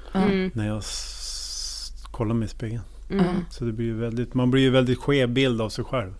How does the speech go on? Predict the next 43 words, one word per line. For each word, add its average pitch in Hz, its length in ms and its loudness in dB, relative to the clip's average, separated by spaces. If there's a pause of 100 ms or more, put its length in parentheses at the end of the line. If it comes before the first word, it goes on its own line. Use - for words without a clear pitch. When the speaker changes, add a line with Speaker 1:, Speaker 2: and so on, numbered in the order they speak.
Speaker 2:
framförallt. 185 540 2
Speaker 3:
Ja. - 360 -18 (260)
Jämförde 190 760 4
du 175 120 0
dig 185 160 2
mycket 214 340 0
med 196 100 4
de 196 100 2
andra 190 260 0
spelarna 170 400 0
i 165 60 -4
laget 196 800 4
och - 180 -2
liksom? 175 520 0 (760)
Speaker 2:
Ja, 165 200 4
men 139 120 4
det 107 80 0
gör 135 200 6
man 139 160 2
ju 113 40 2
absolut. 143 380 0
Speaker 3:
Ja. 202 320 6
Speaker 2:
Ehm, 123 640 -6
och 131 80 -4
sen 131 300 0
är 131 120 -2
det 127 60 0
ju... 127 300 0 (640)
Nu 131 200 6
har 147 80 8
man 139 160 8
ju, 101 120 6
<laughs> - 60 6
alltså, 135 200 2
just 123 220 4
det - 80 -2
här 107 60 -2
med 117 160 2
genetiken, 117 760 -2
det 196 80 2
är 202 40 8
ju, 190 160 6
Speaker 3:
Mm. 123 60 -2